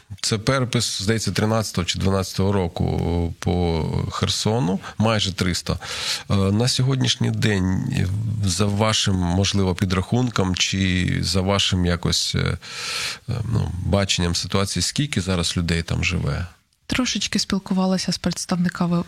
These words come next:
Speaker 2: влади в Херсоні, з представниками, а, волонтерського руху в Херсоні. Кажуть, що десь близько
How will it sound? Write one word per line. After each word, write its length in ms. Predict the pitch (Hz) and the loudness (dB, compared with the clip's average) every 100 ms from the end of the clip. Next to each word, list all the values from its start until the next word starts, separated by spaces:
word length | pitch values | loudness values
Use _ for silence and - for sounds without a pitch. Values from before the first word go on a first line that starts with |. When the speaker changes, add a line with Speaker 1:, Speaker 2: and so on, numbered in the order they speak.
| - | -4
Speaker 2:
влади 460 | 190 175 185 247 247 | -2 2 2 2 0
в 60 | - | 0
Херсоні, 680 | 240 214 - 226 214 214 | 0 0 2 2 4 2
з 60 | 208 | 0
представниками, 960 | - - - 170 170 - 175 165 160 160 - - - | -2 -4 0 2 2 2 2 4 4 2 -2 -8 -4
а, 120 | - 156 | 0 2
волонтерського 840 | 156 160 196 240 - - 214 208 | 2 2 2 0 -2 0 2 4
руху 300 | 214 208 - | 2 2 0
в 100 | 185 | -2
Херсоні. 680 | - 190 - - 196 185 175 | -2 0 0 2 2 4 2
Кажуть, 320 | - 196 196 | 2 2 2
що 160 | - 180 | 0 0
десь 300 | 165 180 - | 2 0 0
близько 440 | 185 185 - 175 | 0 0 0 -2